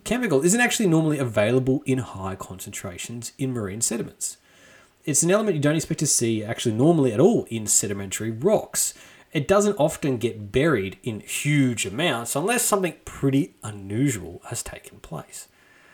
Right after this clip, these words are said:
Now, what could be something that's pretty unusual is a period of extreme and rapid climate change caused by an influx of greenhouse gases into the atmosphere,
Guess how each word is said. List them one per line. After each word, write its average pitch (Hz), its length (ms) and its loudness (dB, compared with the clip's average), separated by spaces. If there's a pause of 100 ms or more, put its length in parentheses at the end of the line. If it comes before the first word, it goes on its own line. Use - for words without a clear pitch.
(400)
Now, 143 220 2 (140)
what 127 360 2
could 269 260 4
be 113 240 -2
something 113 300 -4
that's 110 160 -8
pretty 113 260 -2
unusual 131 480 2
is 123 160 2
a - 60 -10
period 160 320 0
of 131 60 4
extreme 226 760 2
and 170 140 2
rapid 156 380 2
climate 202 420 -8
change - 420 -10
caused 139 380 2
by 117 240 2 (100)
an 131 100 -2
influx 131 540 -4
of 107 160 -10
greenhouse 113 380 -4
gases 143 360 2
into 110 120 -8
the 110 80 -2
atmosphere, 101 400 -10